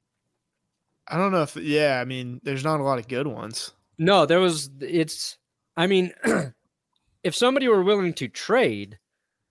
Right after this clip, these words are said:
Speaker 2: that makes
Speaker 1: I would've
Speaker 2: sense,
Speaker 1: traded.
Speaker 2: but
Speaker 1: Like, you're six and two, you have a shot, obviously you have a shot at the playoffs. You have, um, a clear path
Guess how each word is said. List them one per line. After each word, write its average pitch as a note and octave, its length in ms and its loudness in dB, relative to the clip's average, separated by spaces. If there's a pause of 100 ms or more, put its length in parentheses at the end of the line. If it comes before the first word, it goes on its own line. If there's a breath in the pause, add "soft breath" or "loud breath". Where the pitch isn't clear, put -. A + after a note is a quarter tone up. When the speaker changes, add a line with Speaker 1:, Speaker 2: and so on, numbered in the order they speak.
(1080)
Speaker 2:
that D3+ 80 -4
makes C#3+ 220 -4
Speaker 1:
I D#3+ 40 -2
would've F3+ 180 2
Speaker 2:
sense, E3 160 -2
Speaker 1:
traded. E3 160 -2
Speaker 2:
but G#2+ 160 -4 (540)
Speaker 1:
Like, C#3 160 -4
you're D3+ 140 2
six - 360 -2
and F3 160 0
two, D#3 260 0
you C3 220 -2
have C#3 160 0
a C#3+ 60 0
shot, C3+ 400 0 (320)
obviously C#3+ 400 -2
you C3 60 -2
have B2 100 -2
a A#2 40 -8
shot A#2+ 220 -4
at A2 80 -10
the A2+ 60 -16
playoffs. A2 480 -6
You A#2 100 -6
have, A2+ 280 -8 (680 soft breath)
um, G2 420 -10 (220)
a B2+ 80 -10
clear C3 440 -4
path A2 560 -6